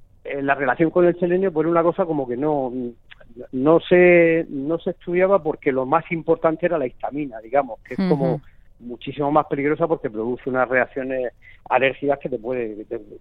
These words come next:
Speaker 1: co-, costar la vida, vamos.
Speaker 2: Claro. Y
Speaker 1: Y entonces,
Speaker 2: esta
Speaker 1: claro, el acceso que se está haciendo, perdona, el acceso que se está haciendo ahora a esos reproductores se está haciendo desde hace muy poco tiempo.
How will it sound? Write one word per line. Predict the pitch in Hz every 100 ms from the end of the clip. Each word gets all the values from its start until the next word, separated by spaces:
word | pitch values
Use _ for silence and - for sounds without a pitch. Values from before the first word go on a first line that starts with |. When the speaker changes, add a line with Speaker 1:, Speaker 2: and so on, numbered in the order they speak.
| -
Speaker 1:
co-, | - -
costar | 131 139
la | 117 98
vida, | 135 101
vamos. | 127 113 - -
Speaker 2:
Claro. | 165 156 147 143 - - - - -
Y | - 214
Speaker 1:
Y |
entonces, | 208 -
Speaker 2:
esta | 127 139
Speaker 1:
claro, | 240 156
el | 147
acceso | 139 156 165
que | 156
se | 165
está | - 160
haciendo, | 165 156 143
perdona, | 120 143 101
el | - 110
acceso | - 117
que | 156
se | 147
está | 156 160
haciendo | 175 170 160
ahora | 165 180 123
a | 123
esos | - 147
reproductores | 151 151 156 160 - 160 160
se | -
está | -
haciendo | 156 147
desde | 165 160
hace |
muy | 139 123
poco | 117 104
tiempo. | - 147 151